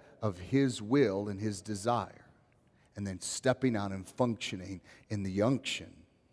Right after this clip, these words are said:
That's a good function in the unction of what He has you to do. And that's what this gift of faith is.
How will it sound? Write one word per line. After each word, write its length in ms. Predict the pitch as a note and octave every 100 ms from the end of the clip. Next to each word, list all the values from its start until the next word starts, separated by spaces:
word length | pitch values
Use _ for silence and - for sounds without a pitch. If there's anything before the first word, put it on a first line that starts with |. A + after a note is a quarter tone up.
| _ _ _ _ _ _ _
That's 180 | A#2 A#2
a 40 |
good 220 | G2 F#2
function 400 | - A#2+ A2+ A#2
in 140 | A2 G2
the 120 | F#2+
unction 400 | A2 G2+ - - - _ _ _ _ _ _ _ _ _ _ _ _
of 120 | - F#2
what 160 | A2
He 100 | A2
has 680 | F2+ A2 A2+ G#2+ F#2 F2+ - _ _ _ -
you 180 | G2
to 200 | F#2 -
do. 220 | G2+ G2 D#2+ _ _ _ _ _ _ _ _ _ _ _ _ _ -
And 160 | G2
that's 280 | A#2+ C#3 -
what 120 | C3
this 180 | A#2 G2+
gift 480 | - G#2 - - - _ _ _
of 120 | F#2+
faith 420 | - F2+ E2+ - - -
is. 240 | - -